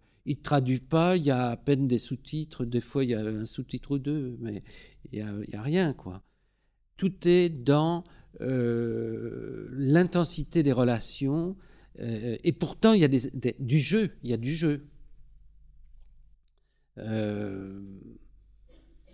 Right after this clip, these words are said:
le film précédent était sur la prostitution, euh, et sur le commerce, euh, des corps, et et c'est d'une violence inouïe, mais par le son, c'est d'une violence inouïe.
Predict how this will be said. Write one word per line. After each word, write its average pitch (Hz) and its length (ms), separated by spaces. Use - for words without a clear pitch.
le 123 80
film 120 240
précédent 131 460
était 127 200
sur 117 140
la 110 80
prostitution, 120 1080
euh, 95 380
et 107 340
sur 117 220
le 120 100
commerce, 135 540
euh, 95 600
des 104 180
corps, 139 540
et 90 500
et 117 120
c'est - 180
d'une 123 280
violence 120 540
inouïe, 151 360
mais 107 160
par 196 220
le 180 100
son, 113 260
c'est 95 200
d'une 95 280
violence 90 400
inouïe. - 300